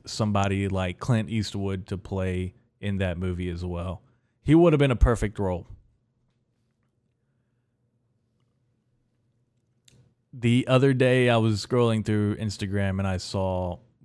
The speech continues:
probably one of the funniest clips I have seen in a, in a really long time. Um, Joe Biden was riding his bicycle with his helmet on, and he fell, and it was incredibly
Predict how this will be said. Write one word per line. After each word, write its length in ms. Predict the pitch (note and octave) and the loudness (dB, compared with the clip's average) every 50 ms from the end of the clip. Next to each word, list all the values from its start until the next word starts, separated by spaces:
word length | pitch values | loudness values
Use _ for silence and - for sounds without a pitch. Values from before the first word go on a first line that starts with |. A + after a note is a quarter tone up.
| _ | _
probably 580 | - - - A#2 G#2 G#2+ G#2 G#2 F#2+ G2+ G2+ G2 | -12 -4 -2 0 0 0 0 -2 -2 -4 -4 -4
one 160 | F#2 G2 G2 | -4 -4 -4
of 80 | G2 F#2 | -4 -6
the 80 | F#2+ | -6
funniest 480 | F#2 - - G2+ F#2+ F#2+ F#2+ F#2 F2 - | -8 -8 -6 -6 -4 -2 -4 -4 -6 -8
clips 340 | - - G2 F#2 F2 - - | -8 -6 -6 -6 -6 -6 -6
I 120 | F#2+ F2+ | -4 -4
have 180 | F2+ F2+ F2 - | -4 -6 -8 -8
seen 400 | - - F#2+ F#2 F#2 F2+ F2 - - | -8 -6 -6 -4 -4 -6 -8 -8 -8
in 100 | - F#2 | -8 -6
a, 200 | F#2 F2+ E2+ E2 - | -6 -6 -6 -8 -8
in 100 | - F2+ | -10 -10
a 60 | F2+ | -8
really 280 | E2+ F#2+ F#2+ F#2 F#2 F2+ | -6 -6 -4 -4 -4 -6
long 280 | F2 F2+ F2 F2 F2+ | -6 -8 -10 -10 -10
time. 380 | F2 - F2+ F2+ F2 F2 F2 F2 _ _ _ _ _ _ _ _ _ _ _ _ - | -10 -10 -10 -10 -10 -10 -12 -14 _ _ _ _ _ _ _ _ _ _ _ _ -6
Um, 560 | G2+ G2+ G2 G2 F#2+ F#2 F#2 F#2 F2+ F2+ - - _ _ _ _ _ B2+ | -2 0 0 0 0 -2 -2 -4 -6 -6 -8 -12 _ _ _ _ _ -12
Joe 340 | A2+ - - C3+ C3 C#3+ C#3+ | -4 2 4 4 6 6 4
Biden 440 | B2+ B2+ B2 B2 B2 B2 A#2+ A2+ A2 | 4 6 6 6 6 6 4 4 2
was 180 | G#2 G#2 F#2+ G2+ | 2 2 2 2
riding 360 | G2 G2+ G2+ G#2 A2 G#2+ G#2 | 2 2 2 2 2 2 0
his 140 | G2+ F#2 F#2 | 0 -2 -2
bicycle 640 | G#2 F#2+ F2 F#2+ G2+ - F#2 - - - - - - - - - _ _ - - | -4 -2 -2 -2 -4 -4 -8 -10 -10 -12 -14 -14 -16 -18 -18 -20 _ _ -14 -8
with 140 | G#2 G#2 F#2+ | -4 -4 -2
his 160 | F#2+ F2+ - | -2 -4 -2
helmet 300 | A#2 G#2 F#2+ F#2+ F2+ E2+ | -2 -2 -2 -2 -2 -4
on, 260 | F2+ E2+ E2+ F2 - - - - _ _ _ _ _ _ _ _ _ _ _ _ _ _ _ _ _ _ _ _ _ _ _ _ _ _ _ | -6 -8 -8 -10 -14 -16 -20 -20 _ _ _ _ _ _ _ _ _ _ _ _ _ _ _ _ _ _ _ _ _ _ _ _ _ _ _
and 440 | G#2+ G#2 G2 F#2+ F#2+ F#2+ F#2+ F#2 - _ | 0 2 2 4 2 2 0 -2 -6 _
he 680 | - - - - - B2 B2 B2+ C3 C3+ C3+ C3+ C3+ | -16 -16 -10 -4 -2 0 2 2 4 4 4 4 2
fell, 1000 | B2 - - - - B2+ A#2 A#2 A2+ A2 A2 A2 G#2+ G#2+ G#2 G#2 G#2+ A2+ G#2+ - - - - - _ _ _ _ _ - | 0 -2 -6 -2 0 2 4 6 6 4 4 4 4 2 2 0 -2 -4 -6 -10 -14 -16 -20 -20 _ _ _ _ _ -6
and 160 | A2+ G2+ G2+ | -2 0 0
it 140 | G#2+ - - | 0 0 0
was 240 | A2 G#2 G#2 G2 | 0 0 2 2
incredibly 1040 | F#2+ F#2+ F#2 - - - - G#2+ G#2+ G#2 F#2+ F#2+ G2+ G2 G2 F#2+ F#2 F2+ F2+ F2+ | 0 -2 -4 -6 -4 0 0 2 2 2 0 0 0 0 0 0 0 -2 -4 -6